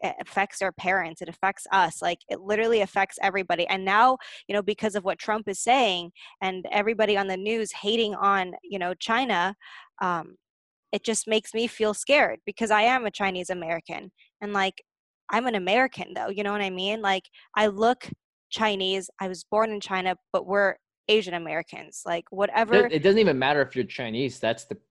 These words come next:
Speaker 2: scary part. And
Speaker 1: Yeah.
Speaker 2: we're not sophisticated enough to understand that there are different parts of Asia even, right? Like, <laughs> there's so much that we have to deal with.
Speaker 1: It's such a scary time, and all I feel is, like, we just have to,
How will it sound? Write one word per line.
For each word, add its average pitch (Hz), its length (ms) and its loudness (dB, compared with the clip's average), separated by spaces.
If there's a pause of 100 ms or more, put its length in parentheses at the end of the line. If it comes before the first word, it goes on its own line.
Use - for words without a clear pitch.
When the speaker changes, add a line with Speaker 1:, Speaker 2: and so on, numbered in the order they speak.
(120)
Speaker 2:
scary 117 400 0
part. 98 360 -4 (240)
And 233 80 0
Speaker 1:
Yeah. 233 320 4
Speaker 2:
we're 131 80 -4
not 139 260 0
sophisticated 123 720 -6
enough 107 360 -10
to - 100 -8
understand 110 480 -4
that 101 120 -4
there 107 120 -2
are 101 40 -4
different 104 420 -10 (100)
parts 127 400 -4
of 131 120 0
Asia 143 320 2
even, 156 380 2
right? 131 220 0
Like, 113 320 -2 (180)
<laughs> - 180 -12
there's 240 840 2
so 262 220 2
much - 260 2
that 202 140 2
we 185 100 4
have 185 120 -4
to 165 80 -8
deal 143 460 -4
with. 113 240 -6 (360)
Speaker 1:
It's 233 160 -2
such 247 160 0
a 311 60 -2
scary 220 400 2
time, 190 300 2
and 180 120 -4
all 196 160 6
I 247 120 6
feel 190 420 0
is, 185 180 0
like, 180 200 0
we 202 100 -2
just 233 180 -6
have 302 180 0
to, 190 220 0